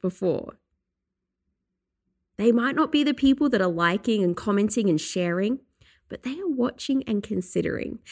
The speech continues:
And this can happen when they reach out on your least happy or energetic days, on the days where it's tough. You might not even have shared content that day, but you did yesterday,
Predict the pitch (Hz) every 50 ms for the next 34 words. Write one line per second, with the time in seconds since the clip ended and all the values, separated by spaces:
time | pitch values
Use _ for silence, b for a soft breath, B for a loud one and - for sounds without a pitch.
0 | B B B B - 269 262 269 415 466 - - 494 320 247 262 277 226 185 180
1 | 196 196 196 202 185 196 208 202 - 226 208 208 - - 220 220 262 277 285 269
2 | 285 285 302 330 427 415 - - - 302 240 240 240 - 254 233 208 196 - -
3 | 185 180 190 190 190 190 180 175 160 - - - 175 170 156 - - - - -
4 | - 233 240 240 240 240 254 254 254 262 277 277 269 262 - 262 - - - -
5 | - - - - - - - - - - - - - - _ _ _ _ _ _
6 | _ _ _ _ _ _ _ _ _ - 269 269 302 311 339 330 320 311 311 -
7 | - 269 277 269 277 269 247 247 240 - - 233 214 196 - - 180 185 190 -
8 | 190 180 - 175 170 - - 170 165 147 - - - - - 208 185 - 254 240
9 | 240 269 269 247 - - - 214 - - - - - -